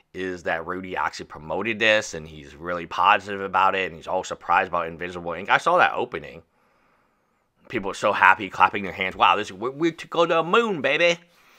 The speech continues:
And it's like, "No, guys, this set is being dumped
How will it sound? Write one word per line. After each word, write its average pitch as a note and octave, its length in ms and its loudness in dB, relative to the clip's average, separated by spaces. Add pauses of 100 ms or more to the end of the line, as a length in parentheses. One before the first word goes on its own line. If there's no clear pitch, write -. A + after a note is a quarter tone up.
(680)
And A2+ 140 -2
it's A2 100 -4
like, A2+ 200 0
"No, D#3+ 260 6
guys, F#2+ 500 4
this G#2 160 -10
set C#3 340 2
is G#2+ 140 -6
being G2 400 -6
dumped A2 420 4